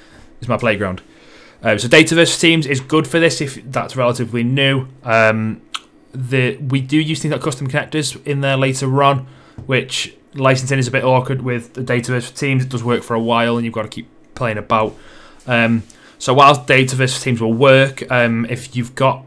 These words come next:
an ability to use the community plan, I highly recommend the community plan. Um, you basically get your own environment to play about with and do whatever you want. It's, it's not production enabled. It's, it doesn't have its massive resources, but what it does is it,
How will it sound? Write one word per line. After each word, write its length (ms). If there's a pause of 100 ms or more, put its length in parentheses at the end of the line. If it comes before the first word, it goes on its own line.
an 140
ability 340
to 120
use 140
the 40
community 380
plan, 180
I 60
highly 300
recommend 340
the 60
community 360
plan. 300 (160)
Um, 320
you 80
basically 360
get 160
your 140
own 100
environment 440
to 80
play 320
about 280
with 120
and 100
do 80
whatever 200
you 100
want. 260
It's, 220 (500)
it's 100
not 280
production 460
enabled. 600
It's, 260
it 320
doesn't 220
have 400
its 180
massive 360
resources, 500
but 160
what 160
it 140
does 240
is 120
it, 140